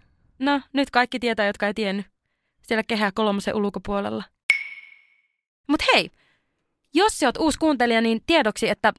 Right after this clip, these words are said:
tässä podcastissa me jutellaan A D H D:sta ja sen eri puolista ja vaikutuksista elämään. Nää meidän jaksot on nimetty teeman mukaisesti, eli voit vapaasti surffailla siellä vanhempien jaksojen välillä ihan sen sun oman kiinnostuksen mukaan. Eli ei tarvi kronologisesti lähteä sieltä alusta,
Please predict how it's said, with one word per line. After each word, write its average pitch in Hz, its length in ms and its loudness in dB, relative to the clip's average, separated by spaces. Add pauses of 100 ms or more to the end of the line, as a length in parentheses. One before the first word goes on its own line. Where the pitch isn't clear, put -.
tässä - 240 2
podcastissa 240 580 -2
me 226 100 2
jutellaan 233 440 4
A 254 120 6
D 226 140 4
H 202 40 0 (140)
D:sta 208 360 0
ja 220 120 0
sen 233 160 0
eri 226 180 2
puolista 294 480 2
ja 262 120 4
vaikutuksista 226 520 -2
elämään. 214 720 4 (640)
Nää 240 280 6
meidän 254 200 4
jaksot 330 320 0
on 247 80 2
nimetty 269 380 2
teeman 254 320 2
mukaisesti, 208 640 0
eli 214 320 0 (540)
voit 226 180 2
vapaasti 285 340 0
surffailla 233 480 0
siellä 208 280 0
vanhempien 214 440 0
jaksojen 196 360 0
välillä 202 340 0
ihan 269 200 2
sen 262 120 -2
sun 226 140 -2
oman 196 280 2
kiinnostuksen 277 520 0
mukaan. 208 560 2 (440)
Eli 233 160 4
ei 277 120 4
tarvi 247 220 0
kronologisesti 208 760 0
lähteä 202 300 0
sieltä 190 280 -2
alusta, 202 440 0